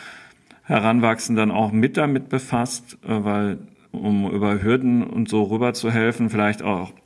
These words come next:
selber zu verstehen. Aber ja, also da kann man auch schon sehr viel machen, indem man wach in der Begleitung der Kinder eben nicht in einer Abwehrhaltung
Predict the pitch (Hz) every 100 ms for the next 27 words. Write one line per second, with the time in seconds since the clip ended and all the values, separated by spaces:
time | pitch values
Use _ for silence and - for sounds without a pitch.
0 | - 104 104 110 127 123 117 117 - 113
1 | 117 123 120 117 - 127 127 98 - -
2 | 110 110 110 117 127 127 123 123 117 120
3 | - 123 117 113 127 127 135 127 117 131
4 | 127 123 110 117 123 120 117 92 95 107
5 | 139 - - - - - - - - _
6 | - 120 117 113 107 107 123 127 110 107
7 | 123 120 123 110 110 113 113 117 - 107
8 | 101 104 127 135 135 131 123 123 127 131
9 | 127 123